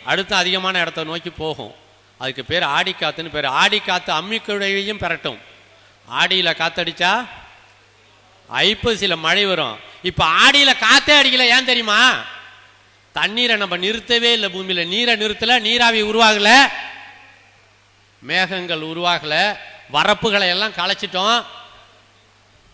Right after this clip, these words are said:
நெல்லுக்கு நீரை கட்டுன்னு சொன்ன ப-, நாட்டுல தண்ணீரை வடிய வச்சுட்டு இருக்கோம். வெள்ளமே கொண்டாலும் பள்ளமே பயிருங்கிற இடத்துல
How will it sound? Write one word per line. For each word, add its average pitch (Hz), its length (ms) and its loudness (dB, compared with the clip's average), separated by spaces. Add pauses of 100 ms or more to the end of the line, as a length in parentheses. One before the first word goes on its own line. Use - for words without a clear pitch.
(180)
நெல்லுக்கு 208 500 2
நீரை 226 380 2
கட்டுன்னு 233 400 -2
சொன்ன 208 260 -6
ப-, 180 260 -2 (100)
நாட்டுல 208 320 2 (1600)
தண்ணீரை 160 400 -6
வடிய 147 280 -8
வச்சுட்டு 135 320 -10
இருக்கோம். 104 240 -10 (520)
வெள்ளமே 180 480 0
கொண்டாலும் 190 440 0
பள்ளமே 196 340 0
பயிருங்கிற 185 500 -4
இடத்துல 165 260 -4